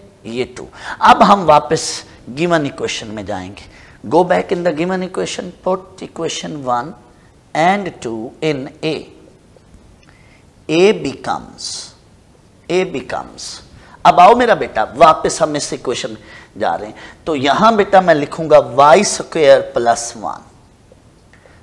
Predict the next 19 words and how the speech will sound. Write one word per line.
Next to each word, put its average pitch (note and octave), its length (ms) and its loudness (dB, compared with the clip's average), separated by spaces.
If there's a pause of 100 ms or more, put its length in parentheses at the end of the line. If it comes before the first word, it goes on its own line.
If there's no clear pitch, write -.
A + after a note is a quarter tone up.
(120)
वाई B2+ 420 4
स्क्वायर D3 480 2 (140)
प्लस C#3 420 2
वन E2 320 -8
बेटा, - 340 -20 (960)
and D#3+ 480 0 (720)
minus, F3 580 2 (540)
यहां E3+ 340 6
मेरे C#4 200 6 (120)
पास G#3 260 6
ये F#3+ 80 2 (100)
क्या C#3+ 140 6
है, C3+ 280 0
this A3+ 200 -2
is A#3 260 -4
y E2 220 2 (1500)
equals G#3 600 -2
to C4 140 -10 (120)
three। C3 220 -10